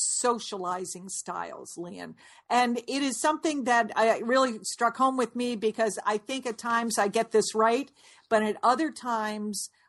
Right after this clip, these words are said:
I know I have gotten this wrong. And that, you know, w-, one of the underlining premises of this article was that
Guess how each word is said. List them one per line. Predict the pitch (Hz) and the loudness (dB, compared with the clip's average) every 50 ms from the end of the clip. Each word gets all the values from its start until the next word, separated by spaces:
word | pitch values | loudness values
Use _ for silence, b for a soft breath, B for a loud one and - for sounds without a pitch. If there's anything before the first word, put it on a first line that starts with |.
| _ - | _ 0
I | - 208 214 | 0 2 4
know | 214 220 220 220 220 | 4 4 6 6 6
I | 214 208 | 4 2
have | 208 214 190 170 | 2 -2 -2 2
gotten | 214 208 190 - 196 196 | 2 2 2 0 -4 -8
this | 196 185 - - 196 | -10 -10 -10 -10 -10
wrong. | 196 185 175 - 165 - - - - - | -8 -8 -8 -10 -12 -14 -18 -16 -10 -6
And | 196 196 190 190 202 190 | -6 -4 -4 -6 -6 -4
that, | 208 208 202 - - b b b b b b b b _ | -2 -2 0 -2 -2 b b b b b b b b _
you | - 220 | -6 -4
know, | 208 208 | -2 -2
w-, | 202 208 - - | -4 -4 -6 -4
one | 214 208 247 285 311 | 0 2 4 4 4
of | 320 240 | 4 6
the | 262 233 214 - - | 6 4 4 4 2
underlining | - 208 233 233 233 220 214 214 214 208 202 202 190 | 0 0 2 2 4 4 4 2 2 0 -2 -2 -4
premises | - - - 269 262 247 226 - - 202 180 170 - | -4 0 2 2 4 2 2 0 -2 -2 -4 -4 -6
of | 180 175 170 | -8 -8 -8
this | 196 185 - | -10 -8 -4
article | 175 254 302 320 240 - 214 185 | -2 -2 -2 -2 -2 -2 -2 -2
was | 175 180 185 185 190 180 - | 0 0 0 0 0 -2 0
that | - 190 185 - | 0 0 0 -2